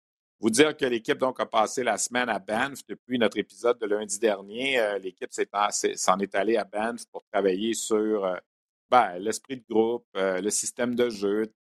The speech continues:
pratiquer, euh, les avantages numériques, les désavantages numériques, les quatre contre quatre, les trois contre trois, les tirs de barrage. On a travaillé un peu tout ça toute la semaine, on devait avoir des matchs pour, euh, mettre ça en pratique.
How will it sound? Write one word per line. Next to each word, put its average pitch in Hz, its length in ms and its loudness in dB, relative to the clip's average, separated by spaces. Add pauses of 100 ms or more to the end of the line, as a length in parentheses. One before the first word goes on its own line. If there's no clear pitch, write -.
pratiquer, 117 680 0
euh, 101 80 2
les 104 220 -2
avantages 110 500 0
numériques, 107 440 0
les 104 80 -8
désavantages 110 680 0
numériques, 107 560 0
les 104 200 0
quatre - 280 -2
contre 120 280 -6
quatre, 92 260 2
les 117 120 -2
trois 110 280 0
contre 113 340 -4
trois, 98 220 2
les 117 120 -4
tirs 113 220 0
de 113 80 2
barrage. 104 540 0
On 104 80 -10
a 104 60 -10
travaillé 120 360 -4
un 131 80 0
peu - 160 -14
tout - 160 -20
ça 135 160 2
toute - 180 -16
la 104 120 0
semaine, 110 360 -2 (640)
on 110 120 2
devait 117 240 4
avoir 123 300 0
des 113 160 -4
matchs 120 460 -2
pour, 120 340 -2
euh, 104 140 0
mettre 98 220 -6
ça 123 100 0
en 120 80 0
pratique. 127 580 -4